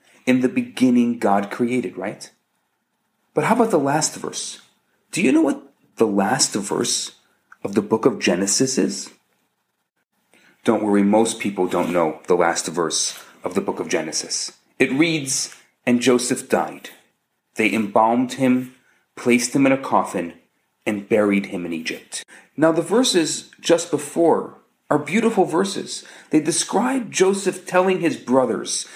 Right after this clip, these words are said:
that a time will come when God will surely remember them, and they will return home to the land of Israel. He asks his brothers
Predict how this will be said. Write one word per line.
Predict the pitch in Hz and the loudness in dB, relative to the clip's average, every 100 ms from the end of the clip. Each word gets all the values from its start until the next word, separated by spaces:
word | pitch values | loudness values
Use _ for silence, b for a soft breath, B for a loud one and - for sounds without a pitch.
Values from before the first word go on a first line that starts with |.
| B | B
that | 139 | 0
a | 135 | 0
time | 135 156 170 185 180 | -2 2 2 4 2
will | 170 | 0
come | 170 156 135 127 120 B B | 0 0 2 2 -2 B B
when | - 143 139 | -2 0 0
God | 135 160 180 180 | 0 2 2 2
will | 156 | 0
surely | 156 - 180 180 180 | 0 0 2 2 0
remember | 156 151 127 143 131 104 | 0 0 2 0 0 -2
them, | 85 - _ _ _ _ _ _ _ _ _ _ | -4 -14 _ _ _ _ _ _ _ _ _ _
and | 139 147 | 0 2
they | 170 | 4
will | 165 | 4
return | 160 - 190 185 | 2 0 0 0
home | 147 170 165 156 | 2 2 2 -2
to | 131 | -2
the | 139 | 2
land | 147 143 143 | 2 2 0
of | 135 | 0
Israel. | 131 101 90 - - B B B | 0 2 -2 -2 -14 B B B
He | 135 - | -6 0
asks | 175 240 - - | 2 0 -2 0
his | 175 | 0
brothers | 120 117 139 127 95 - - - | 0 0 2 2 -2 -4 -6 -8